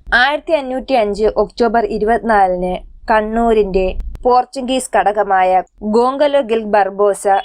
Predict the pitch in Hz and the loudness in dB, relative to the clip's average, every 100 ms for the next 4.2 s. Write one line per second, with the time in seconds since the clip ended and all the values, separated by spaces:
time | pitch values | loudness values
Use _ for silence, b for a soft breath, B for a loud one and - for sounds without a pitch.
0 | - 214 220 233 214 226 208 214 196 196 | 0 0 0 0 -2 0 -2 0 0 2
1 | 196 190 202 208 214 202 196 190 196 185 | 2 2 0 0 0 0 0 0 -2 -2
2 | 175 180 - 202 196 202 208 214 202 175 | 0 -2 -2 0 0 2 2 2 2 -2
3 | 175 175 175 175 175 165 165 170 170 - | -4 -4 -2 -2 -2 -2 -2 -2 -6 -4
4 | 180 170 | -4 -6